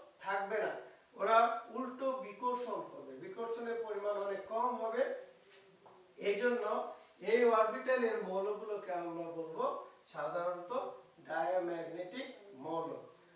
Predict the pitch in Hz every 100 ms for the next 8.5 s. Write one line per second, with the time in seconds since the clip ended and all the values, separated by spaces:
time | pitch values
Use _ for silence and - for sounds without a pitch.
0 | - - 220 208 214 202 - 208 - _
1 | 170 170 180 190 - 190 185 185 190 165
2 | 165 202 208 208 254 254 - - - 165
3 | 170 156 196 262 - - - 214 208 214
4 | 180 - - - - 165 180 190 196 190
5 | 190 190 - - - 156 160 165 170 170
6 | - 160 208 220 226 233 233 220 196 196
7 | 202 190 - 220 254 262 247 226 190 185
8 | 156 - 143 139